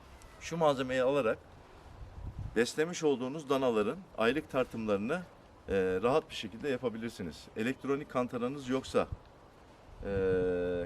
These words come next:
kantara alacak durumunuz da yoksa, on tane hayvan için, yirmi tane hayvan için kantara bana gerek yok diyorsanız şundan bir tane almanızı tavsiye ederim. Hiç yoktan hayvanlarınıza ne yedirdiğinizi,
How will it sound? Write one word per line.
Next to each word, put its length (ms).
kantara 380
alacak 400
durumunuz 380
da 80
yoksa, 440
on 180
tane 260
hayvan 340
için, 260
yirmi 260
tane 220
hayvan 260
için 260
kantara 420
bana 180
gerek 340
yok 160
diyorsanız 460
şundan 420
bir 40
tane 240
almanızı 420
tavsiye 420
ederim. 300
Hiç 180
yoktan 340
hayvanlarınıza 680
ne 100
yedirdiğinizi, 760